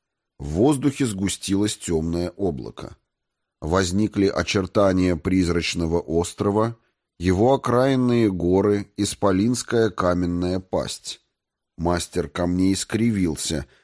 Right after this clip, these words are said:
не считая нужным даже прятать гримасу, из чего Горджелин сделал вывод, что исходом его посольства здесь совершенно не озабочены.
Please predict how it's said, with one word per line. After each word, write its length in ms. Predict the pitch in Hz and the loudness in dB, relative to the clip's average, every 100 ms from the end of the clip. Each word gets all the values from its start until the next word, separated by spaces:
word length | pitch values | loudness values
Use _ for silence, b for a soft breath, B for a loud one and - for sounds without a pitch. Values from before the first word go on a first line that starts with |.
| b - | b -2
не 120 | 98 | 0
считая 460 | - 98 107 101 | 0 0 2 4
нужным 540 | 92 95 123 107 98 90 | 4 2 2 0 0 2
даже 280 | 92 92 104 | 0 0 -2
прятать 520 | 120 104 85 85 78 | 0 0 0 -4 -4
гримасу, 720 | 90 101 92 71 - 71 64 _ _ _ - | -2 0 0 -2 -6 -10 -12 _ _ _ -8
из 140 | 90 | -6
чего 340 | - 104 92 87 | -2 0 2 0
Горджелин 640 | 87 78 82 92 107 151 | 0 -2 0 2 2 2
сделал 480 | 123 87 117 139 143 | 0 0 2 2 2
вывод, 420 | 95 95 90 87 | 2 2 2 0
что 260 | - - 98 | -4 -2 0
исходом 580 | 95 - 110 98 90 87 | 0 -2 0 0 0 -2
его 280 | 87 87 | -2 -2
посольства 760 | 82 87 - 107 139 143 139 139 | -2 -4 -4 0 0 -2 -2 -2
здесь 320 | 92 87 120 | -2 -2 -2
совершенно 600 | - 123 113 - 82 92 | -4 -4 -4 -4 -4 -4
не 140 | 101 104 | -2 -2
озабочены. 840 | 104 104 90 64 - - - - | -2 -4 -4 -8 -10 -12 -12 -16